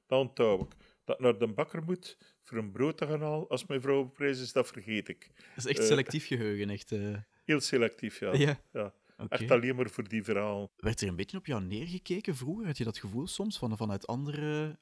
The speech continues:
Speaker 2: want ja, je had dan de groten, hè, je had de Van der Steens en de Jeff Nijssen van deze wereld, maar
Speaker 1: Goh, eh, neergekeken.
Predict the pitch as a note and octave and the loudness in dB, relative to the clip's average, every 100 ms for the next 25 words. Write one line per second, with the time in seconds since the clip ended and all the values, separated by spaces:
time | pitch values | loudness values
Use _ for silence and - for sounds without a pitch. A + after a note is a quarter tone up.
0 | - G#2+ A2+ A#2+ - _ _ - F2 F2 | -10 -6 -2 -2 -4 _ _ -10 -8 -6
1 | D#2+ D#2 D2+ F2+ B2 B2 G2+ A2+ F#2+ F2 | -8 -8 -8 -8 -4 -4 -2 -4 -6 -6
2 | F2 E2+ - G2 A2+ - G#2+ F#2 F2 F#2 | -4 -6 -6 -6 -6 -6 -6 -6 -6 -6
3 | F#2+ - C3 A#2 A2 A2 G#2+ G#2+ C#3 C3 | -6 -4 -4 -4 -2 -2 -4 -6 -6 -8
4 | - G2+ - - - D#3 C3+ - - _ | -6 -6 -8 -20 4 6 6 4 -14 _
5 | - B2+ B2 A#2+ A#2+ A#2 A#2 A2+ - - | 2 6 8 8 6 6 4 0 -6 -10
6 | A2+ A#2+ C3+ C#3 C3 - C#3+ C#3+ C3 A2 | -2 2 2 -2 -6 0 0 2 -2 -2